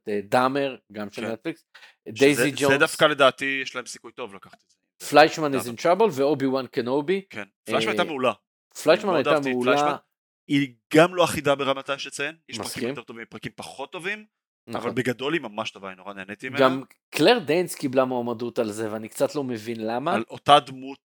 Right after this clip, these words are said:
Speaker 2: שהיא עושה תמיד, תמיד, תמיד. די.
Speaker 1: אה, סליחה,
Speaker 2: מתחיל
Speaker 1: סליחה, היא
Speaker 2: כאן.
Speaker 1: לא קיבלה, היא קיבלה,
Speaker 2: קרי
Speaker 1: אה,
Speaker 2: מטיסון, צאי מחיינו.
Speaker 1: <laughs> לא, אה, אה, סליחה, ליזי קפלן קיבלה.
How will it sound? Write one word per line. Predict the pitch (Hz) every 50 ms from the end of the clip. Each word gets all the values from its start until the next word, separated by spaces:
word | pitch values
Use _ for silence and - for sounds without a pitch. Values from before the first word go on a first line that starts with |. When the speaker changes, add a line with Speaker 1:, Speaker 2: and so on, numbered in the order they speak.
| _ _
Speaker 2:
שהיא | - - - 120
עושה | 113 107 - - 120 117 113 113 110 _ _ _ _ _ -
תמיד, | 110 117 117 117 110 - _ _ _ _ _ -
תמיד, | 113 110 113 113 107 _ _ _ _ _
תמיד. | - 101 107 110 101 _ _ _ _ _ _ _ _ -
די. | 113 113 208
Speaker 1:
אה, | 175 170
סליחה, | 170 - 175 185 196 202
Speaker 2:
מתחיל | 196 -
Speaker 1:
סליחה, | 190 190 196
היא | 165 139
Speaker 2:
כאן. | 120
Speaker 1:
לא | 165
קיבלה, | - - 202 151 139 131
היא | 120 104 117
קיבלה, | - - 131 117 135 143 151 151 151 147
Speaker 2:
קרי | 147 143 139 139 139 -
Speaker 1:
אה, | 143 139
Speaker 2:
מטיסון, | 123 120 117 117 120 123 117 110 _
צאי | - - 135
מחיינו. | 143 139 123 120 120 117 113 110 104 _ _ _ _ _ _ _ _ _ -
Speaker 1:
<laughs> | 107 101 - - - - - _ _ _ _ _ _ _
לא, | 131 147 160 165 165 151 143
אה, |
אה, | 139 139 139 131 127 131 127 127 127 123 123 123 120 123 120 120 120 120 120 117 107 98 90
סליחה, | - - 123 127 - 156 139
ליזי | 123 131 151 147 156 160
קפלן | - 151 151 - 156 139 117
קיבלה. | - 120 104 104 107 104